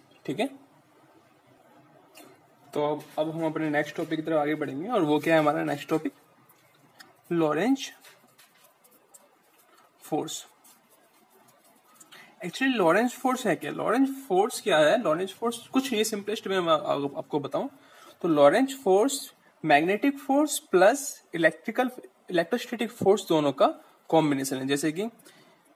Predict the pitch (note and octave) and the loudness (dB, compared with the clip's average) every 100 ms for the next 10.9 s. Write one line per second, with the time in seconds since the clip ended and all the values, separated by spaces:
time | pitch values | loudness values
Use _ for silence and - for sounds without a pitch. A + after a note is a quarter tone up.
0 | _ _ _ _ - D3+ F#3+ - - - | _ _ _ _ -2 0 0 -2 -20 -20
1 | _ _ D#3 C#3+ A#2+ F#2+ - - - _ | _ _ -2 0 0 -2 -12 -16 -18 _
2 | _ _ _ _ _ _ _ _ _ _ | _ _ _ _ _ _ _ _ _ _
3 | _ _ _ _ _ - D3+ D#3 D3 C3+ | _ _ _ _ _ -12 -10 -2 -2 -2
4 | F#3+ A#3+ _ _ _ _ - D3+ B3 - | -8 -10 _ _ _ _ -6 0 0 -2
5 | - _ _ _ _ _ _ _ _ _ | -20 _ _ _ _ _ _ _ _ _
6 | _ _ - C#3 C3 - - C4+ C#4 - | _ _ -8 -4 -4 -6 -10 -8 -8 -10
7 | _ _ _ _ _ _ _ D#3 D3 G3 | _ _ _ _ _ _ _ -2 0 0
8 | - - - - - D#3+ A#3+ - - - | -4 -16 -20 -20 -8 -4 -4 -4 -20 -20
9 | - C#3+ C3+ A3 C#4 - _ _ _ _ | -6 -4 -2 -6 -10 -14 _ _ _ _
10 | _ _ - D3 B2 A#2 - D#3 | _ _ -4 -4 -4 -8 -12 -16